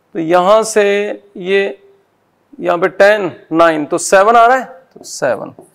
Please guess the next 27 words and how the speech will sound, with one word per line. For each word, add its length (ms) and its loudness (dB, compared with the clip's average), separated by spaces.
So 120 0
आर 220 6
टू 220 -4
is 220 -2
equal 240 2
to 100 -4
be 120 0
one। 200 -2
तो 60 0
आर 180 4
टू 140 -6
की 120 -2
वैल्यू 260 2
वन 160 4
हो 100 4
गई, 160 0
तो 120 0
Q 280 -6
के 100 2
कोऑर्डिनेट्स 520 0
क्या 140 4
आ 100 2
गए 100 -6
आपके 240 -2
पास 360 -2
में? 60 -8
फ़ाइव 500 2